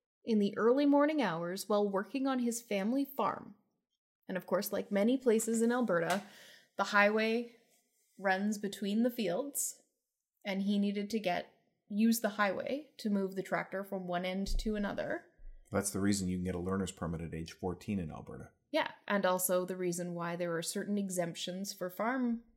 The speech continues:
Speaker 1: vehicles.
Speaker 2: Exactly.
Speaker 1: For motor vehicle laws. Unfortunately for this fifteen-year-old, at the time that he was trying to get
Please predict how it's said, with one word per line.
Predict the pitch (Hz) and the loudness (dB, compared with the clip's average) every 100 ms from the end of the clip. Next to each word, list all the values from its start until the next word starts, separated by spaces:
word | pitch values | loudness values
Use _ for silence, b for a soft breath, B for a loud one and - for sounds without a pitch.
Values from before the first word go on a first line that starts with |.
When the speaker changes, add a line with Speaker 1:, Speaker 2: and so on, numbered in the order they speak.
| _ | _
Speaker 1:
vehicles. | 196 170 - 170 - - - | -8 -6 -6 -8 -8 -8 -8
Speaker 2:
Exactly. | 87 - - - 92 92 b b b _ - | -6 -8 -10 -8 -10 -10 b b b _ -10
Speaker 1:
For | 190 180 180 175 - | -6 -2 -2 -4 -8
motor | 202 208 220 | -2 0 2
vehicle | 302 339 202 | 0 0 -4
laws. | 104 73 - - - b b b b b b b _ _ _ _ _ _ _ _ _ _ _ _ _ _ | -4 -8 -8 -10 -10 b b b b b b b _ _ _ _ _ _ _ _ _ _ _ _ _ _
Unfortunately | 240 247 240 311 330 311 277 247 | 4 4 4 2 4 2 2 0
for | 226 208 | 2 2
this | 202 196 - | 2 -2 -4
fifteen-year-old, | 190 - 254 294 214 - 76 - - _ - | -8 -6 -2 -2 -2 -4 -6 -8 -12 _ -8
at | 247 - | -8 -2
the | 247 | -4
time | - 226 214 208 208 202 | -2 -2 0 0 -2 0
that | 180 180 - - - _ _ _ _ | 0 0 -4 -6 -10 _ _ _ _
he | _ - 233 | _ -2 2
was | 208 | 2
trying | 208 202 190 | 0 0 0
to | 180 | -2
get | 180 180 - - | -2 -2 -6 -16